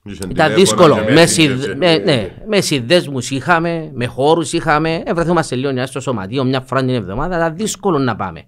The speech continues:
Speaker 2: Αφού δεν είχαμε με μέσον να πάμε. Και μετά, εντάξει, ε, με πάροδο του χρόνου, έκαναμε σύνδεσμο στη Λεμεσό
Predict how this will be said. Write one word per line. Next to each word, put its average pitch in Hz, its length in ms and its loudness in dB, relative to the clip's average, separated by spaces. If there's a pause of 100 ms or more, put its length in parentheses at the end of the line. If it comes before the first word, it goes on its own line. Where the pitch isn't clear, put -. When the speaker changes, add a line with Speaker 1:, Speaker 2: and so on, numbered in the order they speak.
(560)
Speaker 2:
Αφού 165 100 -4
δεν 196 100 2
είχαμε 202 320 2
με 202 120 2
μέσον 214 360 4
να 98 120 -4
πάμε. 82 280 -14 (1080)
Και 101 840 -2 (1040)
μετά, 240 240 0
εντάξει, 143 440 -2
ε, 101 340 -4 (880)
με 110 120 -10
πάροδο 131 380 -4
του 95 140 -8
χρόνου, 185 520 -6 (1500)
έκαναμε 123 420 -4
σύνδεσμο 117 440 -6
στη 113 140 -10
Λεμεσό 104 680 -4